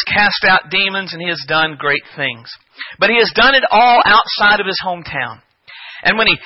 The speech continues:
comes back to his hometown and he begins to teach, there, there is a, obviously they understand because they're talking about the, where did they, he get this teaching, right? They're astonished at it. He, he didn't go to the, the rabbinical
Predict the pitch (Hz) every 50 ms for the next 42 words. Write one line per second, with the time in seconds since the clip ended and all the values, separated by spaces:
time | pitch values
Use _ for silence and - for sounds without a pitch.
0 | - - - - 226 247 277 254 196 - 240 233 247 - - - 240 226 214 -
1 | - 226 233 233 226 214 - 220 220 226 226 220 208 202 180 185 180 175 226 233
2 | 233 196 175 165 165 156 - - - 233 247 254 254 - - - - - - -
3 | - - - - - - 226 233 - 254 262 269 262 - 240 214 175 - - -
4 | - _ _ _ _ _ - 240 269 294 311 294 269 233 - - 233 220 214 202
5 | 220 226 233 233 214 214 - - - 233 226 226 233 226 202 - - - - 190
6 | - - 226 208 233 - - 247 254 - - 262 240 247 240 - - 185 160 -
7 | - - - - 180 220 269 302 330 320 302 269 269 262 220 185 165 - - -
8 | _ - 247 247 247 285 - - 247 - - - - - - - 330 349 392 -
9 | - 190 160 170 208 240 - 254 233 208 - - - - 277 277 311 320 294 262
10 | - - - 160 135 127 123 131 190 - - 190 269 - - 285 240 240 208 233
11 | 269 302 302 277 247 208 180 160 - - - - 196 208 202 175 160 254 285 277
12 | 269 - 247